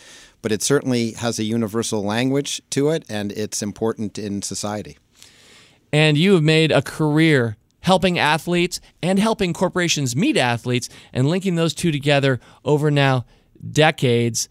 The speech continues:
Speaker 2: I want to start with a much younger Phil DiPicciotto. I'm not sure, Phil, what kind of an athlete you were as a little kid, but where did you grow up?
Speaker 1: I grew up in Manhattan, then went to college in Massachusetts and came down to D C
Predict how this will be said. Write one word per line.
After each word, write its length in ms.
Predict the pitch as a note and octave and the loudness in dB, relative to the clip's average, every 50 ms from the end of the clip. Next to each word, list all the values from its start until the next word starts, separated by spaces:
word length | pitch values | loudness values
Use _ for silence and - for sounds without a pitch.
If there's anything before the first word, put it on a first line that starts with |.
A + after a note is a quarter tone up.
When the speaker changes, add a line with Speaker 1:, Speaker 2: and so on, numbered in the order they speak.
| _ _ _ _ | _ _ _ _
Speaker 2:
I 120 | - D3+ F3+ | -2 -2 0
want 160 | A3 D4 D4+ | 0 0 0
to 80 | C#4+ | 0
start 500 | - - - - F3 D#3+ E3 E3+ E3+ - | 0 -2 -2 2 4 4 4 4 2 0
with 480 | - C#3+ D3 D3 D3 C3+ - - - - _ _ _ _ _ _ | 0 2 2 2 2 0 -4 -14 -20 -20 _ _ _ _ _ _
a 80 | - C#3+ | -2 0
much 260 | D#3 F3 F3+ E3+ - | 2 2 2 2 0
younger 580 | C#3+ D3 D#3 D#3+ D#3 D3+ C3+ C3 A#2+ A2 A2+ - - - - - _ _ _ | 0 2 2 2 2 0 0 -2 -2 -4 -6 -12 -18 -20 -20 -20 _ _ _
Phil 320 | - - C3+ C3 B2 A2+ | -4 0 2 2 2 2
DiPicciotto. 560 | A2+ G#2+ - A#2+ A2 - - A#2+ A#2 A#2 A#2 | 0 -2 -2 -2 -2 -2 -2 -2 0 0 0
I'm 160 | A#2+ B2 B2+ | 0 0 0
not 180 | C3+ D#3 D#3+ - | -2 -2 -4 -6
sure, 460 | - - - F#3 F#3 F3+ F3 E3+ D3+ - - - - - _ _ _ _ | -8 -6 -4 -2 -2 0 -2 -2 -6 -8 -16 -20 -20 -20 _ _ _ _
Phil, 220 | - F3+ F3+ F3 | -2 0 0 0
what 100 | E3 F3+ | 0 0
kind 140 | - F#3 F#3 | 0 2 2
of 80 | E3+ D#3+ | 2 2
an 80 | - - | 0 0
athlete 480 | C3+ D#3 E3 F3 - F#3 F3+ F3 F#3 | 0 2 2 0 0 0 -2 -2 0
you 120 | - E3 D3+ | 0 0 0
were 160 | D3+ D#3+ D#3+ | 2 2 2
as 120 | D#3 C3 | 2 0
a 60 | D3 C#3 | 0 -2
little 300 | C3+ D3 E3 E3 E3 D#3 | -2 -2 0 -2 -2 -4
kid, 340 | - - F3 E3+ E3 D#3 | -2 -2 0 0 0 0
but 160 | D3 D#3+ D3+ - - - - - _ _ | 0 0 0 0 -4 -14 -20 -20 _ _
where 160 | - G#3 D4+ | -4 -4 -2
did 140 | E4+ D#4 C4 | -2 -4 -6
you 60 | A3+ | -4
grow 200 | - F#3 F#3 E3 | 0 2 4 4
up? 220 | D3 A#2+ - - _ _ _ _ _ _ _ _ _ _ _ - _ _ | 4 2 0 -6 _ _ _ _ _ _ _ _ _ _ _ -20 _ _
Speaker 1:
I 120 | C#3+ D3+ F3+ | -10 -8 -4
grew 160 | F3+ D#3+ D3+ | 0 2 2
up 120 | C#3+ B2 | 2 2
in 120 | C#3 B2+ A#2 | 2 0 0
Manhattan, 520 | A2+ G#2+ G2 A2+ A2 B2 - D3+ E3+ D3+ - _ _ _ | 0 0 0 -2 -4 -2 -2 -4 -6 -6 -10 _ _ _
then 320 | - A#2+ A2+ A2 A2+ A2+ G#2+ | -6 -6 -4 -2 -2 -2 0
went 220 | A2+ A2+ G#2+ - | -2 -2 -2 -4
to 80 | - G#2+ | -6 -6
college 400 | - A2 A2+ A2+ A#2 G#2 - - | -4 -2 -2 0 -2 -2 -4 -6
in 100 | G#2 G2+ | -8 -6
Massachusetts 720 | G2+ G2+ - - G2 - - C#3 C3 - C#3+ C3 - - | -6 -6 -8 -10 -12 -4 -4 -2 -2 -2 -4 -6 -6 -8
and 100 | F#2 F#2+ | -8 -8
came 200 | - - G#2+ G2 | -8 -8 -8 -6
down 240 | F#2+ G#2+ A2 A2 G2+ | -4 -4 -4 -4 -4
to 100 | - - | -6 -10
D 180 | F#2 G#2 G#2+ G2+ | -8 -8 -6 -6
C 380 | - - A2 G#2 G#2 G2+ G2 | -4 -4 -4 -4 -4 -6 -8